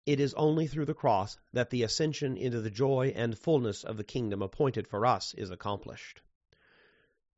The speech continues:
Ten. Only through the cross, in reality, everything that I am endeavoring to say in this chapter, and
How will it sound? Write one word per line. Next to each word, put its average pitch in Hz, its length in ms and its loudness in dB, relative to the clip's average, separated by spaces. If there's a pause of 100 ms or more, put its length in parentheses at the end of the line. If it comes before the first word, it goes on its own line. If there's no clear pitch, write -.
(200)
Ten. 92 480 -2 (920)
Only 180 300 4
through 139 180 0
the 107 80 0
cross, - 580 2 (300)
in 151 260 2
reality, 117 640 2 (300)
everything 120 580 2
that 107 140 2
I 117 180 4
am 110 140 2
endeavoring 107 460 2
to 98 60 -4
say 107 300 0
in 95 80 -2
this 95 140 -6
chapter, 104 500 -2 (160)
and 135 320 0